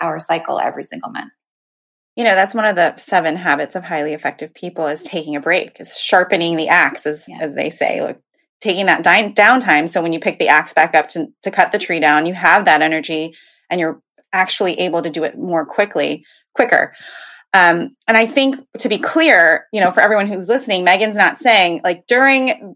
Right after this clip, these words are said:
Speaker 2: your, your menstrual phase, you just sit there and wear sweatpants, lock yourself in a room. No one's allowed to bother you. You don't have to work. No,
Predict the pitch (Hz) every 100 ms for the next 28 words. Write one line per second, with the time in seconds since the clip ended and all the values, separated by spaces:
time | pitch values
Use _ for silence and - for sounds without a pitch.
0 | _ 190 214 190 202 202 196 151 _ _
1 | 202 202 247 214 190 185 180 180 190 196
2 | 196 - - - 415 392 339 320 311 -
3 | 226 214 208 208 _ _ _ _ _ 277
4 | 311 - - - 294 311 285 262 269 269
5 | 294 302 302 269 269 254 247 247 247 247
6 | 254 254 240 240 226 220 220 220 220 254
7 | 277 277 262 214 214 214 - 349 330 165
8 | 160